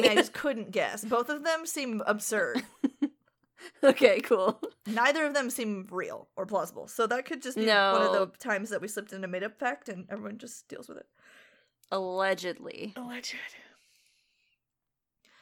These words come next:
Speaker 1: Um, obviously, they avoid people, as most things do. So you're probably
Speaker 2: Mm-hmm,
Speaker 1: okay
Speaker 2: mm-hmm.
Speaker 1: for the most part.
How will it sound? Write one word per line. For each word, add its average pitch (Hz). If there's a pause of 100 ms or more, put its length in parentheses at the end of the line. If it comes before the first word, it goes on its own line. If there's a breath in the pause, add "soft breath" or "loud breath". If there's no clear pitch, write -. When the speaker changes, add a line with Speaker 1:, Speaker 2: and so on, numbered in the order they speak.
(580 soft breath)
Speaker 1:
Um, 226 (640)
obviously, 214 (800)
they 190
avoid 190
people, -
as 202
most 175
things -
do. - (1080)
So 202
you're 196
probably 214
Speaker 2:
Mm-hmm, 190
Speaker 1:
okay 185
Speaker 2:
mm-hmm. 214 (1400)
Speaker 1:
for 202
the 190
most 175
part. 294